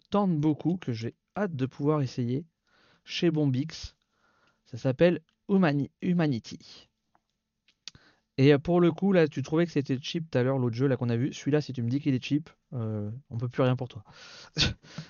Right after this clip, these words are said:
Euh, c'est un jeu de Johan Levet. Euh, c'est illustré, euh, par Paul, euh, Chadesson, Pierre Laza-, Lazarevich et Rémi Paul. C'est un deux quatre joueurs, quatre-vingt-dix minutes environ.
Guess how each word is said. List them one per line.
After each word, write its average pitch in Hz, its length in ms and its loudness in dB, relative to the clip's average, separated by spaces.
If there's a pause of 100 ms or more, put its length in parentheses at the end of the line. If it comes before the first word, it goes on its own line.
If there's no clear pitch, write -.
(200)
Euh, 151 400 8
c'est 175 220 2
un 180 80 4
jeu 202 160 4
de 160 160 8
Johan 185 220 6
Levet. 175 460 6 (280)
Euh, 143 340 8
c'est 151 220 2
illustré, 175 560 2
euh, 131 160 4
par 131 260 -2
Paul, 208 380 8
euh, 139 240 4
Chadesson, 180 840 0 (140)
Pierre 196 440 2 (200)
Laza-, 165 420 0 (160)
Lazarevich 165 840 -2 (240)
et 123 140 0
Rémi 185 280 2
Paul. 143 340 0 (1600)
C'est 160 360 -2
un 139 100 4
deux 143 240 2
quatre 185 280 0
joueurs, 156 540 4 (200)
quatre-vingt-dix 143 340 0
minutes 135 240 2
environ. 120 380 -2